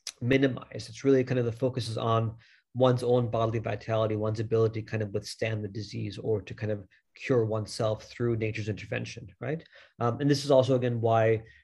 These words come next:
the city is thought to be so dangerous, because it's enervating.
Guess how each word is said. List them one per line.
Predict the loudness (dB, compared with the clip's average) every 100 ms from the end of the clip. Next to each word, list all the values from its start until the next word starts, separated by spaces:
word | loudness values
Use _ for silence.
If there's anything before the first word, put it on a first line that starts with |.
| _
the | -4
city | -2 2 4 4 4
is | 0 -2
thought | 0 0 -2
to |
be | -4 -4
so | -4 -4
dangerous, | -2 -2 0 -2
because | -2 -6 -6
it's | -8 -4
enervating. | 0 0 0 -2 -6 -12